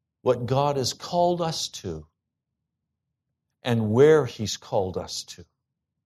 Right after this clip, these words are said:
And we let the Holy Spirit begin to move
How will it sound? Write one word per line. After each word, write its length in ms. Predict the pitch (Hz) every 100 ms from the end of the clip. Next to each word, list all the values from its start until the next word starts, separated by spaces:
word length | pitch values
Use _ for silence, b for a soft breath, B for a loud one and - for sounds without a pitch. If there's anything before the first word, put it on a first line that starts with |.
| _ _ _ _ _ _ _ _ _ _ _ _ _ _ _ _ _ _ _ _ _ _ -
And 160 | 135 135
we 120 | 139
let 300 | 127 160 160
the 100 | 147
Holy 340 | 160 165 170
Spirit 720 | - - - 170 156 95 90 _ _ _ _ _ _ _ _ _ _ _ _ 123
begin 360 | 127 139 131
to 80 | 127
move 540 | 123 143 160 165 143